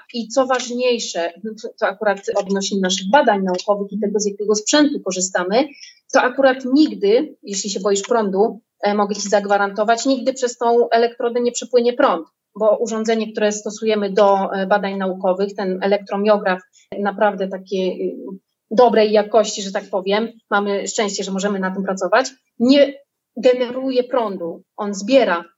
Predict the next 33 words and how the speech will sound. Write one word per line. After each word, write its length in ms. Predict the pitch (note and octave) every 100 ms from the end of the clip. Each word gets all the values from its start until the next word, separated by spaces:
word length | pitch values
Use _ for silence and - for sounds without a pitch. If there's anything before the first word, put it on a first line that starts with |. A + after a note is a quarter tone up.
| _
aktywność 460 | G3+ - G3 G3 F#3+
bioelektryczną 600 | G3+ F#3+ F#3+ G3 G#3 G3
z 60 |
mięśni, 520 | G3+ F#3 - A#3+ F4+ - - _ G#3
y, 100 | G#3+
ale 240 | A#3+ B3+
tego 180 | B3+ A#3
prądu 240 | A#3 A3+ A3
nie 120 | A3
wysyła 340 | A3 A#3+ A3
w 60 | G#3
ciało 460 | - F#3+ F#3 F#3 F#3
pacjenta. 540 | G3+ G3 A#3 G3 F#3
I 120 | -
tutaj 300 | G3+ B3+ A#3+
rzeczywiście 500 | G#3+ G3+ G#3 A#3+ -
często 520 | A3 G#3+ G#3+ A3 G#3 G#3 - _ F#3
dziewczyny, 560 | G3 G3+ G#3 F#3+ F#3+ G3
kobiety 540 | F#3+ F#3+ F#3+ F3+ F#3 _ _ -
oddychają 560 | G#3+ G3+ A3+ A3 G#3+
z 80 | G#3
ulgą 420 | B3 B3 G#3+ G3+ G3
i, 440 | G3+ G3+ G3 G#3
i 60 | G3
wiedzą, 300 | G#3+ G#3 F#3+
że 340 | G3+ G3 G3 G3+
nie 180 | G#3
przytrafi 480 | G#3+ G#3 - G#3+ A3
im 80 | G3
się 120 | F#3+
taka 240 | - - G3
sytuacja 580 | G#3 F#3+ F#3+ F#3 F#3
jak 160 | F3+ F3